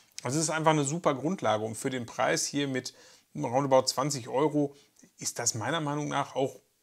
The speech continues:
wirklich ein Preis-Leistungs-Verhältnis, wo man über das ein oder andere wegsehen kann. Wobei ich bis jetzt noch nicht beurteilen kann, ob wir das ein oder andere dabei haben, wo man drüber se-, wegsehen müsste.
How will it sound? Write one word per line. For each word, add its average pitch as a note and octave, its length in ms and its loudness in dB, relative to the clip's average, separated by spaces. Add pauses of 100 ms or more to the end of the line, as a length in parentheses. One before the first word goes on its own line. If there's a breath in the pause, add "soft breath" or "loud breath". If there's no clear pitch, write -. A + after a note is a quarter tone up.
(200)
wirklich C3+ 480 2
ein C3 220 -6
Preis-Leistungs-Verhältnis, C#3+ 1300 0 (500 loud breath)
wo B2+ 280 -4
man D3+ 240 2
über C#3 160 0
das C3 180 0
ein C#3+ 180 -2
oder C3+ 200 2
andere C3 300 -2
wegsehen A2 420 -2
kann. G2+ 280 -6 (280)
Wobei B2 340 0
ich B2 100 0
bis A#2 120 -2
jetzt A#2+ 140 -4
noch B2 80 0
nicht A#2 180 -2
beurteilen B2+ 560 -2
kann, B2 180 -2
ob A#2+ 200 -6
wir A#2+ 80 2
das A2+ 140 0
ein A#2+ 140 -2
oder A#2 140 0
andere A#2 180 -2
dabei G#2+ 280 2
haben, B2 320 6 (340 loud breath)
wo B2+ 160 4
man C3+ 200 6
drüber B2 260 6
se-, A#2 340 -2
wegsehen C3 420 2
müsste. D#3 340 2